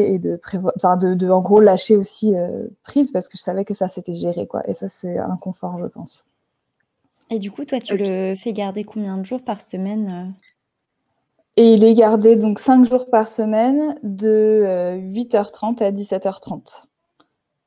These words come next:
Speaker 1: Donc c'est quand même,
Speaker 2: D'accord.
Speaker 1: euh, pas mal
Speaker 2: Ça,
Speaker 1: de
Speaker 2: c'est
Speaker 1: temps,
Speaker 2: génial.
Speaker 1: mais
Speaker 2: Ouais.
Speaker 1: ouais. Mais ça me
Speaker 2: Ok.
Speaker 1: semble quand même pas assez comme no-, comme nombre d'heures <laughs> par jour comparé à avant. C'est juste qu'en fait, avant, tu penses que t'as pas de temps, mais en vrai,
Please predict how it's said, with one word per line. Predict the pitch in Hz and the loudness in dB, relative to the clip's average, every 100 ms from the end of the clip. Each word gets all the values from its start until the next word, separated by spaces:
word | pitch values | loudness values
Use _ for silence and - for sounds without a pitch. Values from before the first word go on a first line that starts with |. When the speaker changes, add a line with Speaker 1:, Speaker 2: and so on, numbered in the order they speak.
| _ _ | _ _
Speaker 1:
Donc | 196 190 | -10 -8
c'est | 190 | -8
quand | - 180 180 | -6 -6 -4
même, | 190 196 | -2 -2
Speaker 2:
D'accord. | 185 180 | -2 -4
Speaker 1:
euh, | 180 185 | -4 -4
pas | 190 185 | 0 2
mal | 185 | 2
Speaker 2:
Ça, | 190 | -2
Speaker 1:
de | 190 | -6
Speaker 2:
c'est | - | -4
Speaker 1:
temps, | 202 | -4
Speaker 2:
génial. | 180 190 165 | -4 -6 -6
Speaker 1:
mais | 196 180 180 - | -4 -2 -4 -6
Speaker 2:
Ouais. | 160 - _ _ - | -14 -16 _ _ 0
Speaker 1:
ouais. | 196 - - _ _ _ - | 0 0 -6 _ _ _ -10
Mais | 214 202 | 2 4
ça | 214 220 | 6 6
me | |
Speaker 2:
Ok. | 220 | 8
Speaker 1:
semble | 233 233 | 6 6
quand | 220 | 6
même | 226 | 6
pas | 233 208 | 6 6
assez | 208 214 - 247 | 6 4 4 4
comme | 254 214 214 220 | 4 2 2 0
no-, | 226 - | 0 0
comme | 226 214 | 0 2
nombre | 226 247 226 | 4 6 6
d'heures | 208 269 269 | 6 4 4
<laughs> | - | -2
par | 214 208 | -2 -4
jour | 190 - 392 339 - 523 571 539 508 381 - - | -8 -6 -4 -4 -4 -2 -2 -2 -8 -8 -4 0
comparé | 311 254 247 262 | 2 4 6 6
à | 285 | 6
avant. | 247 254 311 | 6 4 2
C'est | 330 254 | 2 0
juste | 277 302 | -2 -2
qu'en | 262 | -2
fait, | 277 277 _ _ - | -2 -4 _ _ -6
avant, | 226 233 240 330 392 - | 0 2 2 0 -2 -6
tu | 262 | -2
penses | 269 285 | 0 2
que | |
t'as | 294 196 | 0 -2
pas | 185 196 | -2 -6
de | - | -4
temps, | 294 | -2
mais | 277 190 | 0 -2
en | 180 | -4
vrai, | 190 226 254 | 0 2 2